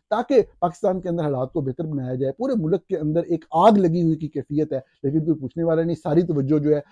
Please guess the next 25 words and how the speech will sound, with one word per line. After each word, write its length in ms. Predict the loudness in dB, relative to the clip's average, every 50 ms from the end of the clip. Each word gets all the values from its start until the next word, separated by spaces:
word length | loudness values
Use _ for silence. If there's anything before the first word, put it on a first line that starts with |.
| _ _ -14 -4
वो 140 | 0 0 0
सियासत 340 | 0 0 -6 -6 -6 -8 -8 -8
की 80 | -6
तरफ 240 | -4 -2 -2 -2 0
है, 80 | -2 -2
सियासी 360 | -2 -4 -6 -6 -4 -4 -2
मामला 300 | 0 0 0 0 0 -2
के 120 | -2 -2
ऊपर 220 | -6 -2 0 0 0
है 60 | 0
और 180 | 0 -2 -4 -4
सियासी 440 | -4 -4 -6 -6 -4 _ -6 -4
मुजाहिरीन 520 | -4 -4 -4 -4 -4 -4 -4 -4 -4 -4 -4
जो 240 | -4 -6 -4 -4 -4
जमहूरी 320 | -2 -2 0 0 2 2
हक 140 | 0 0 -4 _ _ _ -14 -12
इस्तेमाल 320 | -10 -8 -4 -2 -2 -2 -2
कर 140 | -2 -2 -2
रहे 160 | 0 0 0
हैं 60 | 0
उनको 280 | 0 -2 -2 -2 -2 -2
मारने 380 | -2 -4 -4 -4 -4 -4 -2
के 60 | -4
ऊपर 240 | -6 -6 -4 -6 -6
है। 60 | -6